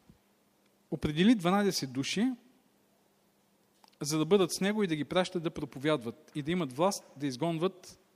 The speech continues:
бесове. Първото нещо, кое-, на което искам да ви обърна внимание, е думичката определи. А,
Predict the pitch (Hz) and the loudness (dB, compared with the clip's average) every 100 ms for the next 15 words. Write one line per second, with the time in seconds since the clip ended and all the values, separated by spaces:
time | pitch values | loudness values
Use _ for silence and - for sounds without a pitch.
0 | - 123 147 - 113 107 - _ _ _ | -18 -2 -2 -2 -8 -12 -16 _ _ _
1 | _ _ _ _ _ - _ _ _ _ | _ _ _ _ _ -20 _ _ _ _
2 | _ _ _ 311 311 220 196 165 - - | _ _ _ 2 2 0 0 0 -2 0
3 | 180 156 - 170 165 - 151 135 131 139 | 0 0 -2 -2 -2 -4 -4 -2 -2 0
4 | 151 123 139 156 190 214 160 190 - - | 0 0 0 2 2 2 2 -2 -2 4
5 | 180 170 143 131 147 156 - - _ _ | 4 4 0 2 2 2 -4 -20 _ _
6 | _ - - - - - - - - - | _ -20 -20 -20 -20 -20 -20 -20 -20 -20
7 | - _ _ _ _ _ _ _ _ 156 | -20 _ _ _ _ _ _ _ _ -2
8 | 160 156 151 | 0 0 -4